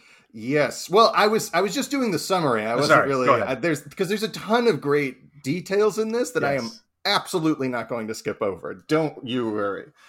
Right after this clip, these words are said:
Speaker 1: Um, so he goes back, he goes back and plays the song, and, uh,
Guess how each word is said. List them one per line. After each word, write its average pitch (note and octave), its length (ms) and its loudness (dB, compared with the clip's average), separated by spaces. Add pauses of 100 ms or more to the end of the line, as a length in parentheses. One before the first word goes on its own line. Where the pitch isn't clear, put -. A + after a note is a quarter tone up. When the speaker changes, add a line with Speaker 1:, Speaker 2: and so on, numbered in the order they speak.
(400)
Speaker 1:
Um, A#2 440 -4
so C#3+ 200 -2
he D#3 80 -2
goes G#3+ 280 2
back, E3+ 360 -2
he A#2+ 80 -20
goes E3 200 -2
back E3 260 0
and C#3 120 -4
plays C#3 300 -4
the C#3 100 -14
song, G#2 680 -4
and, A2+ 560 -6 (180)
uh, G#2+ 520 -6